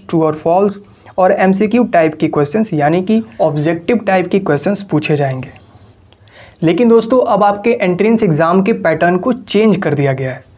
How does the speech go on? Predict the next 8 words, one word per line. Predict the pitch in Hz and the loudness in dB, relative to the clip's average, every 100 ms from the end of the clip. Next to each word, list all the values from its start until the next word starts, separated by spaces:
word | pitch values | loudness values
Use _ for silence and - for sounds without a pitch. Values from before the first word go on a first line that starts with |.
| - - - | -20 -12 -4
अब | 180 | 0
आपके | 226 226 254 | 0 0 -2
कॉमन | - 196 202 233 240 | 0 2 4 2 2
एंट्रेंस | 190 160 180 190 190 | 0 2 2 2 2
टेस्ट | 156 151 | -2 0
में | 170 220 - - - | 0 0 -4 -14 -16
सभी | - 196 220 | -2 2 2
क्वेश्चंस | 247 214 196 233 240 | 2 2 2 0 0